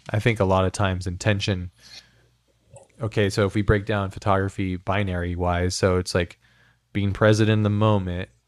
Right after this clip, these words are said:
Let's talk about your approach and similar to my approach, which is being present in the moment, capturing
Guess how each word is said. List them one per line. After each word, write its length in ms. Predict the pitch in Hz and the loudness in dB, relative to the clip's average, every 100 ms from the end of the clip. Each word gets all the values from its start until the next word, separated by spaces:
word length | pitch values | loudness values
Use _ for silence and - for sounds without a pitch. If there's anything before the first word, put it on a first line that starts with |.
| _ 120 | _ -4
Let's 260 | 113 113 | -4 -2
talk 220 | - 104 | -2 -2
about 260 | 107 98 95 | 0 -2 -2
your 180 | 101 98 | -2 -2
approach 420 | 95 104 92 - | 0 0 -2 -4
and 260 | 90 90 117 143 | -10 -12 -14 -8
similar 360 | - 123 110 101 | -2 2 4 2
to 200 | 95 95 | 0 -6
my 460 | 92 92 101 101 | -6 -4 0 0
approach, 360 | 95 - 92 - | -2 -2 -4 -4
which 140 | 92 | -8
is 80 | 90 | -6
being 240 | 87 98 92 | -2 -2 0
present 400 | 107 104 104 104 | 2 2 0 -4
in 60 | 104 | -4
the 80 | |
moment, 460 | 92 101 98 92 - | 0 0 0 -4 -8
capturing 720 | - 95 - - 101 95 90 | -4 -4 -4 -4 -4 -4 -6